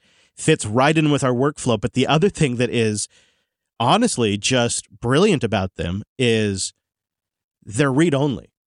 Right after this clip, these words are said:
until we talk about them on air. There's not a direct mechanism for us to hit reply. And so that means I can read all of the boosts for all of the shows.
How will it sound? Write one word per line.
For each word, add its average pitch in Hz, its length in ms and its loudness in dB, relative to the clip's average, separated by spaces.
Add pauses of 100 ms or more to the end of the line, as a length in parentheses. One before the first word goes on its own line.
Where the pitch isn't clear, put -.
(140)
until 139 240 -2
we 127 100 0
talk 139 260 -2
about 123 180 -2
them 110 100 -4
on 101 120 -2
air. 107 280 -4
There's 135 180 -2
not 190 260 2 (180)
a 147 60 0
direct 135 340 0
mechanism 113 560 -2
for 117 160 -2
us 107 140 -2
to - 80 -10
hit 117 160 -4
reply. 101 500 -4 (100)
And 123 300 -2
so 123 300 0
that 139 260 0
means 127 440 0 (600)
I 120 520 0 (180)
can 131 220 2
read 107 420 0 (220)
all 113 240 2
of 160 100 -2
the 185 100 0
boosts 131 520 -2 (300)
for - 180 -6 (100)
all 113 240 2
of 104 140 -4
the 104 100 -8
shows. - 540 -10